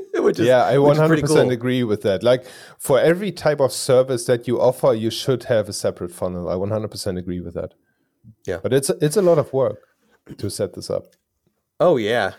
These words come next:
Speaker 1: yeah. And that's where, like, you know what? If, if you're just getting started, just get a website up, you know?
Speaker 2: Yeah.
Speaker 1: Uh, pick up the Imagely theme, start with the preset, get the website up, right? Done. Once your business starts growing, you can then start worrying about,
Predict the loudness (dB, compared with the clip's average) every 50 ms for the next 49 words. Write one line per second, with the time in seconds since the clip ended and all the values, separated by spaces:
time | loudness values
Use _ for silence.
0 | -12 -6 -4 -2 -2 0 -2 -2 -2 0 0 0 0 0 0 -2 0 0 2 2
1 | 2 2 0 0 2 2 2 2 2 0 -2 -4 -6 -6 -6 -8 -8 -6 -6 -4
2 | -2 -2 -4 -2 0 0 0 0 -2 -2 -2 0 0 0 0 -2 -4 -6 -6 -4
3 | -2 -2 -2 0 -2 0 0 0 0 0 -2 -2 -2 0 2 2 2 0 0 -2
4 | -4 -2 0 0 2 0 0 -2 _ -20 -14 _ -4 -4 -4 -6 -6 _ 0 2
5 | 2 0 0 0 0 0 0 0 0 2 2 2 2 0 0 -2 -2 0 0 0
6 | 2 2 0 0 -2 0 0 2 2 0 -2 -4 -6 -6 -6 -2 0 0 0 0
7 | -2 -4 -2 -2 -2 -2 -2 -4 -6 -8 -8 -8 -10 -16 -16 -8 -4 -2 -2 -2
8 | -4 _ _ _ _ _ _ _ _ _ _ -12 -6 -2 0 0 0 -2 -6 -12
9 | _ _ _ _ _ _ _ _ _ _ _ _ _ _ _ _ _ _ _ _
10 | _ _ -10 -4 0 0 0 0 0 -2 -4 -4 -2 -2 -2 -2 -2 -2 -2 -2
11 | -2 -2 -4 -6 -4 0 2 2 2 2 0 -2 -4 -6 -6 -6 -6 -2 -2 0
12 | 0 -2 -2 -4 -2 0 0 0 0 0 0 2 2 2 0 -2 -2 -2 -2 -2
13 | -2 -4 -6